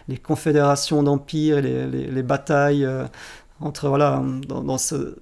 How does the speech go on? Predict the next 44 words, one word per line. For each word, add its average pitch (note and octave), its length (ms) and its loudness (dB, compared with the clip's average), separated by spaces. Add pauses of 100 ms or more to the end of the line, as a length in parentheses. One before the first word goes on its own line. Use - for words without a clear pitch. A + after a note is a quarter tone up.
cette F3 200 -6
vision D#3+ 320 4
grandiose E3+ 800 8
de, C#3 260 4
de C#3 80 4
la C3+ 100 2
science-fiction D3 580 -2
qu'on D3+ 140 -4
connaît C#3+ 340 2
au C#3 80 4
cinéma C3+ 520 0
avec A#2+ 180 -2
Star - 260 -8
Trek, C#3 340 -4
Star - 180 -2
Wars, C3+ 360 4
<coughs> - 40 -8
et C3 60 -8
cetera. C#3 600 -4 (640)
Et C#3+ 100 -2
qu'on E3 180 6
est E3 80 10
revenu F3+ 580 8
un E3 140 6
peu D3+ 140 -2
plus G3 440 0
à, D3 300 6 (180)
à D3 140 0
une D3+ 100 4
échelle E3 340 2
terrestre E3+ 640 4
avec C#3+ 300 0
les, C#3 440 0 (140)
les C#3 80 -6
questions D3+ 420 0
environnementales, D3+ 1000 4
les C#3 120 0
questions D3 420 -4
plus D3 240 -6
humaines, D#3 280 4
une C#3+ 120 4
réflexion D3 480 -4
sur - 200 -2
l'humain, D3+ 520 2